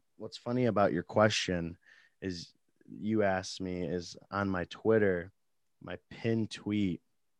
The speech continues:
and it has been this for almost a year now. It says, "The day I move out to Utah is the day my life completely resets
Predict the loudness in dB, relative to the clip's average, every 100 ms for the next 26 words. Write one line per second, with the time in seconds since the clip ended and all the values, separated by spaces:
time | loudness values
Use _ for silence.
0 | _ _ _ _ -8 -4 -2 -2 -2 0
1 | 0 -2 -2 0 0 -2 -2 0 2 2
2 | -2 -6 -14 -20 -20 -4 -2 0 0 6
3 | 10 10 10 12 12 12 10 6 6 6
4 | 8 10 8 6 0 6 6 8 6 4
5 | 0 -2 -6 -16 -16 -8 -4 -4 -4 -2
6 | -2 -4 -6 -6 -8 -12 -18